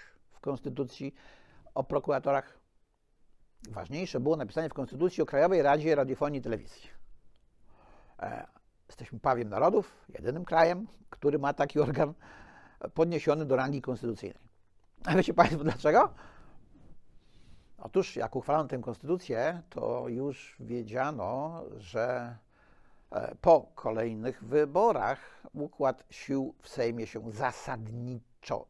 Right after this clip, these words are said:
zmieni. Więc przynajmniej starano się opanować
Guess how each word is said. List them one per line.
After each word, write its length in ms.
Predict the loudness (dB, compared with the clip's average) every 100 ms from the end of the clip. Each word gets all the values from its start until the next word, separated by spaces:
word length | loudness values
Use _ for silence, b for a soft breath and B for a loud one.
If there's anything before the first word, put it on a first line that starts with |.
| -18
zmieni. 520 | -16 -14 -14 -16 -20 _ _ _ _ _ _ -16
Więc 160 | -16
przynajmniej 400 | -16 -14 -10 -10
starano 320 | -8 -8 -6 -4
się 220 | -4 -6 B B B B B B B _ _ -8 -4
opanować 680 | 0 0 0 -2 -4 -10